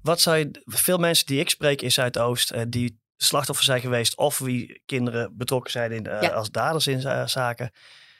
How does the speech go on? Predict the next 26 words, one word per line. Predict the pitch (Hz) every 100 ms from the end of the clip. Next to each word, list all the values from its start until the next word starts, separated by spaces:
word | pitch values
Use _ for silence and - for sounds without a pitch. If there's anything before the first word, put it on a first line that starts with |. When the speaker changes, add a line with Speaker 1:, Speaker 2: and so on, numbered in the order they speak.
| _
Speaker 1:
die | 131
zeggen, | 131 123 120 _ _ _ _ _ _
iedereen | - 190 170 160
weet | 156 139 - - _ _
wie | - 143
de | 131
proble-, | 127 120 104 127
de | 127
grootste | 156 139 -
probleemveroorzakers | 120 120 117 165 165 113 110 101 - -
Speaker 2:
Mhm. | 101
Speaker 1:
zijn. | 95 - - - -
Eh, | - 113 -
in | 131
het | 120
verleden | 139 147 156
heeft | 139 135 -
bijvoorbeeld, | 127 123 123 120 -
eh, | - 120 117 113
de | 120 110 - -
overleden | 120 123 117 117
burgemeester | 117 120 123 113 -
Everard | 123 113 107
van | 110
der | 110
Laan | 113 131